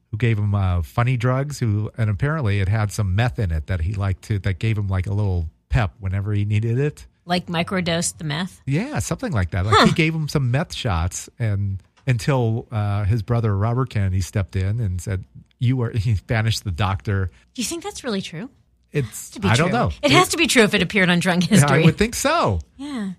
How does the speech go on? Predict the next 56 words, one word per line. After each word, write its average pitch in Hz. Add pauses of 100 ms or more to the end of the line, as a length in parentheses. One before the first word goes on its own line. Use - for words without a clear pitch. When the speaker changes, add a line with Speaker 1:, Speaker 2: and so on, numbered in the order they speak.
(120)
Speaker 1:
I 113
don't 127
know, 101
but 90
it 127
was, 123
that 127
was 123
a 110
crazy 113
story. 90 (120)
I 104
don't, 110
I -
have 95
no 107
idea 117
if 110
it's, - (460)
it 101
must 117
be 196
based 113
on 110
some 135
sort 175
of 87
truth. 98 (120)
Speaker 2:
Yeah. 190 (460)
Speaker 1:
Craziness. 73 (460)
History 160
is 85
crazy. 117
Speaker 2:
History -
is 175
crazy. 226
Well, 262
do, 254
did 226
you 226
ever 208
watch, 180
of -
course -
you 147
watched 135
the 156
movie 147
J 139
F 135
K. 135 (460)
Speaker 1:
Yes. - (260)
Speaker 2:
That's 190
one 180
of 160
our, 160